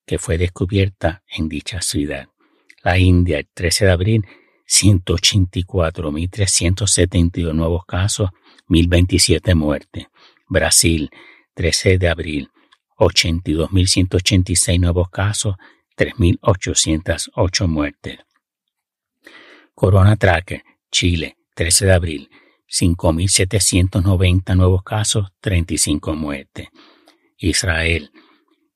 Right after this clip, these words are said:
doce de abril, doscientos veinticinco nuevos casos, ocho muertes. Israel, el trece de abril, ciento setenta y seis nuevos casos, cinco muertes. En un estudio hecho en Israel, la vacuna de Pfizer no provee la misma protección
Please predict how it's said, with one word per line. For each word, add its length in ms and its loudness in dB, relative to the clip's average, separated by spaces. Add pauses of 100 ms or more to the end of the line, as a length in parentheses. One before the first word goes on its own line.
(120)
doce 300 4
de 80 6
abril, 340 0
doscientos 460 0
veinticinco 720 2
nuevos 300 2
casos, 520 -4
ocho 340 -2
muertes. 580 -6 (560)
Israel, 680 -2 (420)
el 180 -4
trece 380 0
de 40 6
abril, 380 -2 (360)
ciento 380 -2
setenta 480 -2
y 60 -2
seis 240 2
nuevos 240 2
casos, 460 -4
cinco 340 4
muertes. 500 -4 (680)
En 180 0
un 160 6
estudio 600 0
hecho 280 -2
en 80 4
Israel, 540 0 (520)
la 140 -2
vacuna 560 2
de 160 2
Pfizer 520 -2
no 200 0
provee 480 2
la 120 0
misma 320 2
protección 680 0